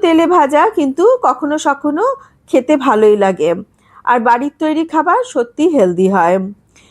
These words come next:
নির্দ্বিধায় বাচ্চাদের দিন, ওরাও খুব মজা করে খাবে। দেখুন, একটা ভেঙে দেখাচ্ছি, কতটা খাস্তা হয়েছে, অনেক দিন পর্যন্ত থেকে যায়, রেখে খেতে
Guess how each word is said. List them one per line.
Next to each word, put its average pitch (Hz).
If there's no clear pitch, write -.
নির্দ্বিধায় 285
বাচ্চাদের 202
দিন, 180
ওরাও 240
খুব 359
মজা 185
করে 185
খাবে। 175
দেখুন, 277
একটা 320
ভেঙে 302
দেখাচ্ছি, 285
কতটা 247
খাস্তা 226
হয়েছে, 196
অনেক 370
দিন 403
পর্যন্ত 302
থেকে 214
যায়, 190
রেখে 311
খেতে 247